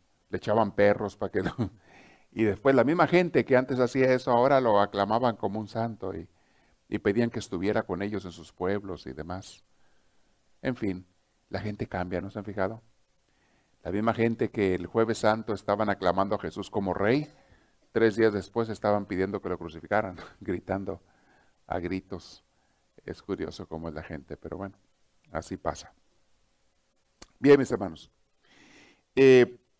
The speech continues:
en las últimas etapas de Francisco comienza a descubrir él al-, algo que le pasa a toda la gente que, que llega a una edad adulta, o toda la gente que sabe que pronto se va a morir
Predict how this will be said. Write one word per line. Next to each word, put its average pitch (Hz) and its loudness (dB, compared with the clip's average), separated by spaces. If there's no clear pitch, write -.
en 185 6
las 185 6
últimas 233 4
etapas 185 4
de 151 2
Francisco 156 2
comienza 156 2
a - 0
descubrir 123 2
él 120 6
al-, 110 6
algo 117 2
que 104 -2
le 101 2
pasa 165 0
a 160 0
toda 151 2
la 131 2
gente 127 -2
que, 92 -2
que 107 2
llega 110 6
a 120 4
una 117 0
edad 107 6
adulta, 107 0
o 101 2
toda 143 4
la 151 2
gente 131 -2
que 98 2
sabe 143 -2
que 127 0
pronto 117 -2
se 110 -10
va 101 2
a - -2
morir 98 -6